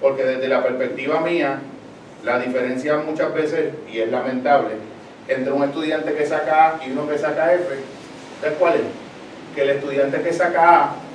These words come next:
se olvida de todo lo que aprendió cinco minutos después de contestar el examen, y el que saca F se olvida de todo lo que aprendió cinco minutos antes de empezar el examen.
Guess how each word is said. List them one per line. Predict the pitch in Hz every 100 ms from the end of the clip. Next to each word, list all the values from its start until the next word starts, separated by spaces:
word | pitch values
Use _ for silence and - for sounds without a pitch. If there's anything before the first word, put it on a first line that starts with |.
| - -
se | 143
olvida | 143 127 151 156
de |
todo | 160 165
lo | 160
que | 165
aprendió | 160 156 156 156 131 - - - -
cinco | - 135 135
minutos | 156 156 156 156
después | 151 151 156
de | 151
contestar | 151 151 143 151
el | 151
examen, | 147 - 180 180 175
y | 135
el | 131
que | 123
saca | - 127 147 156
F | 156 151 147 - - -
se | -
olvida | 120 127 131
de |
todo | 139
lo | 139
que | 139
aprendió | 139 139 147
cinco | 143 135 135
minutos | 139 143 - -
antes | - - 156 135
de |
empezar | 113 117 117 113
el | 113
examen. | 107 - - -